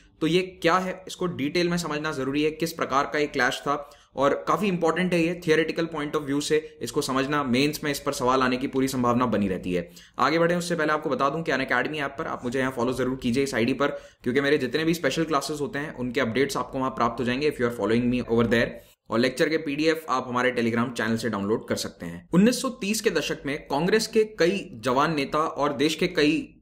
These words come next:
लोग लेफ्ट विंग आइडियोलॉजी की तरफ झुकाव रख रहे थे। उसका कारण ये था कि उन्होंने देखा कि पिछले डेढ़ सौ सालों में अंग्रेजों की जो पॉलिसीज हैं,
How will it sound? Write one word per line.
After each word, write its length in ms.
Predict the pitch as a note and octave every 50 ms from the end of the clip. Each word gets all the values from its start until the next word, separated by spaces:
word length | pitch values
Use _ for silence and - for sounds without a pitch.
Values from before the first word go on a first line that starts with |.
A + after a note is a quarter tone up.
| _ _ -
लोग 380 | A#2 A#2 A2 G#2+ - - - - - _ _ _ _ _ -
लेफ्ट 300 | - C3 D4 D4 - -
विंग 180 | F#3 G#3 G#3 G3
आइडियोलॉजी 460 | E3 D#3 D#3 E3+ E3+ E3 E3+ E3+ F3
की 100 | F3 F3+
तरफ 260 | F3 D#3 D3+ D3+ C#3+
झुकाव 340 | A#2 A#2+ A#2 B2 B2+ C#3 D3
रख 140 | B2+ - B2+
रहे 140 | B2+ A#2+ A#2
थे। 100 | C3+ D3
उसका 240 | D3+ C#3+ - D#3
कारण 440 | D3 - - - B2 C3 D3+ E3+ E3
ये 120 | D3 C3+ B2
था 180 | C3+ C3 C3
कि 180 | - - E3 D#3+
उन्होंने 300 | - C3+ D3 E3 F#3 F#3
देखा 300 | D#3 C#3 C3+ C3+ F3 F3
कि 160 | F3 F3+ F3+
पिछले 320 | F3 D3 - - E3 E3
डेढ़ 200 | D#3 C3+ C3+ C#3
सौ 140 | C#3+ D3+ D#3
सालों 280 | D3+ D3+ C3+ C3 C#3 C#3
में 120 | C#3+ C#3+
अंग्रेजों 360 | C3 B2 B2 C3 B2+ C3 C3+
की 80 | C3+ C#3+
जो 100 | C3+ C#3+
पॉलिसीज 500 | - - G2+ A2 A#2+ A#2 D3 D3 B2+ A2+
हैं, 200 | A#2 B2 A#2+ -